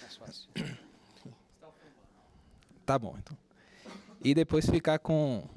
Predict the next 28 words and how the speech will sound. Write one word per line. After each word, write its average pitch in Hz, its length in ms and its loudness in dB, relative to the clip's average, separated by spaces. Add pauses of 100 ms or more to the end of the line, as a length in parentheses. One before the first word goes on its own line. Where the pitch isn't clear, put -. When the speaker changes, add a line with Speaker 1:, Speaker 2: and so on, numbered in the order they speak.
(440)
Speaker 2:
um 139 200 2
determinado 139 540 6
rótulo, 135 400 4
né, 135 80 4
uma 147 60 6
determinada 143 500 2 (440)
pecha, 139 480 2
é, 117 540 2
é, - 40 -14
sem 139 260 0
que 143 120 2
isso 139 340 2
seja 135 420 2
a, 117 240 -4
corresponda 143 500 4
à - 20 6
verdade 143 440 4
do, 143 140 2
do 139 100 2
meu 151 120 8
pensamento. 156 500 0 (640)
Ah, 131 520 4 (400)
quando 185 140 6
eu 214 60 8
fiz 208 180 2
alusão 165 560 4 (360)
a 127 120 2
essa, 120 380 0